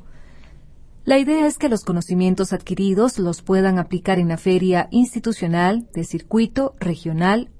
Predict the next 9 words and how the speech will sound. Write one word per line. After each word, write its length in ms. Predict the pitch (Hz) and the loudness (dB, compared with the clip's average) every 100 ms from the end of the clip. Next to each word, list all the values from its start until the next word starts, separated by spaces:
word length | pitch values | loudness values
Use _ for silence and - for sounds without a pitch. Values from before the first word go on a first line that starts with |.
| - | 0
o 100 | 226 | 2
nacional. 640 | 214 202 208 196 160 156 - - - - - - - - - - - | 2 0 0 0 -2 -8 -16 -20 -20 -20 -20 -20 -20 -20 -20 -20 -4
Los 180 | 262 - | -2 0
talleres 400 | 277 294 302 302 | 0 2 2 2
se 100 | 226 | 0
dividen 460 | 170 165 190 185 | 0 2 2 4
en 80 | 165 | 2
dos 220 | 165 170 | -2 -4
partes, 520 | - 214 208 185 175 | -2 -2 -2 -6 -8